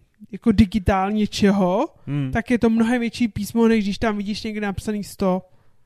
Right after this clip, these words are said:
Speaker 2: Určitě, jasně, no, to chápu. Hm. To je pravda, že třeba to pro mě takovou roli nehraje, protože já prostě ty spotřebiče buď mám mluvící, anebo smula, jo, že většinou
Speaker 1: Hmm.
Speaker 2: je to takhle. Ale dává to smysl samozřejmě, jo, ve tvém případě,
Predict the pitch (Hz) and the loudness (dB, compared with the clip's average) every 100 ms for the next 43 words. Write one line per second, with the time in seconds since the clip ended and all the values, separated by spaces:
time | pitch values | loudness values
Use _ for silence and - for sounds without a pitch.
0 | - - - - 120 - 113 90 87 - | -20 -20 -20 -10 -8 -6 -4 -4 -6 -14
1 | - 107 104 110 95 90 104 - 101 - | -12 -10 -10 -8 -10 -10 -14 -12 -12 -12
2 | 87 - - _ 113 113 - - _ - | -14 -16 -20 _ -12 -12 -12 -20 _ -20
3 | - 143 123 139 143 156 151 139 - 151 | -8 -8 -6 -2 2 4 2 -2 -4 -2
4 | 147 143 143 139 143 143 135 143 143 143 | -2 -4 -4 -4 -4 -6 -6 -4 -2 -2
5 | 139 139 139 120 135 123 - - 131 143 | -2 -2 -2 0 0 0 -2 -6 -10 -10
6 | 135 - - - 123 - 131 120 131 139 | -12 -4 -4 -4 -8 -6 -6 -4 -4 -2
7 | 143 151 139 135 131 - 139 110 120 120 | -2 0 0 -2 -6 -6 -6 -6 -6 -6
8 | 123 - 127 117 85 80 87 92 98 95 | -8 -8 -6 -6 -6 -8 -8 -8 -8 -8
9 | 95 156 247 113 107 104 104 - - 98 | -8 -8 -4 -2 -2 -6 -10 -10 -6 -6
10 | 110 - _ _ _ _ - _ 113 117 | -6 -16 _ _ _ _ -20 _ -4 -2
11 | 127 127 123 117 123 131 143 - 151 101 | 0 -2 -4 -6 -4 -2 -2 -6 -4 -4
12 | 92 101 95 95 92 92 92 95 95 95 | -4 -8 -8 -8 -10 -8 -8 -8 -10 -12
13 | 90 - 87 85 | -12 -8 -8 -8